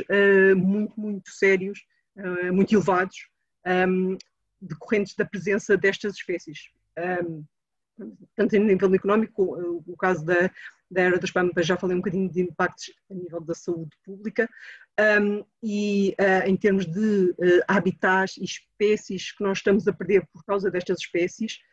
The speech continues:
eh, é de facto assustador. É tão assustador que as nossas áreas mais valiosas, ah, em termos de conservação, por exemplo, as nossas áreas protegidas,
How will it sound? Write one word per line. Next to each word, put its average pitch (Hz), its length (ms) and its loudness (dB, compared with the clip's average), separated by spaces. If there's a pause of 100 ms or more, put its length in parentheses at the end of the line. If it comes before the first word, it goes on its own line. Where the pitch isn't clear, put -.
(320)
eh, 196 220 0
é 214 40 2
de - 100 -4
facto 202 260 -4
assustador. 208 480 -6 (280)
É 190 140 -18
tão 226 120 -6
assustador 196 520 -2 (140)
que 214 140 2
as 196 100 2
nossas 208 420 0
áreas 220 420 0
mais 208 280 0
valiosas, 202 640 2 (320)
ah, 196 160 2
em 220 120 2
termos 202 260 0
de 160 100 -10
conservação, 196 640 -4
por 220 120 -10
exemplo, 190 200 -8
as 190 60 0
nossas 185 280 -2
áreas 180 220 0
protegidas, 220 720 -2